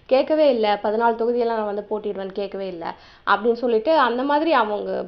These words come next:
கேட்டாங்களா இல்லையா அப்படிங்கிறது நம்மளுக்கு தெரியாது. ஏன்னா கூட்டணி பேச்சுவார்த்தை அப்படிங்கிறது வெளியில கசியறது ரொம்ப அபூர்வம் தானே, அவங்களுக்குள்ள தான் இருக்கும். So, எப்படி இருந்தாலும் நம்மளுக்கு நியூஸ் வந்துரும்,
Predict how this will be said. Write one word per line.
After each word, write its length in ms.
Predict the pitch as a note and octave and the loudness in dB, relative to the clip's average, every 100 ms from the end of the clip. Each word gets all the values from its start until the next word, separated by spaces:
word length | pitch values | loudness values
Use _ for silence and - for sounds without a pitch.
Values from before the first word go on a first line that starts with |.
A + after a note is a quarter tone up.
| - - | -10 -4
கேட்டாங்களா 600 | G3 - F4 F4+ G4+ G#4 | 0 4 4 6 6 6
இல்லையா 480 | F4 F4 F#4 F4+ C#4+ | 8 8 8 6 4
அப்படிங்கிறது 480 | D4+ D#4 D4+ D4+ E4 | 0 -2 0 0 0
நம்மளுக்கு 160 | C#4+ A#3+ | 0 -2
தெரியாது. 420 | C#4+ C#4+ D4 A3+ | 0 2 2 2
ஏன்னா 220 | A3 B3+ | 0 -2
கூட்டணி 320 | C4 D4+ E4 | -4 -2 -2
பேச்சுவார்த்தை 560 | C4+ D4+ D4+ D4+ D4+ D#4 | 0 -2 2 2 2 0
அப்படிங்கிறது 440 | - D4 D#4 E4 | 0 -2 -2 0
வெளியில 260 | D#4 D#4 D#4 | 0 0 -2
கசியறது 500 | D4+ C#4+ D#4 D4+ C#4+ | -4 -4 -2 0 0
ரொம்ப 300 | C#4+ C4+ C#4+ C#4+ | -2 0 -2 -2
அபூர்வம் 600 | B3+ B3+ A3+ C#4 C4+ C4 | -2 -2 -2 -2 -4 -4
தானே, 160 | C4+ | -4
அவங்களுக்குள்ள 420 | G#3+ F#3+ A3+ A#3 | -4 -4 -4 -4
தான் 180 | A#3 C4+ | -4 -4
இருக்கும். 300 | B3 A#3+ A3 - - - - | -4 -4 -4 -6 -20 -20 -6
So, 200 | A#3 G3+ | -2 -2
எப்படி 280 | D3+ F#3+ D#4 | -4 -6 -2
இருந்தாலும் 380 | D4+ D#4 E4+ | 2 2 2
நம்மளுக்கு 120 | C#4 B3+ | 0 0
நியூஸ் 280 | C4 D4+ | -2 0
வந்துரும், 360 | C#4 B3 A3 | -2 2 2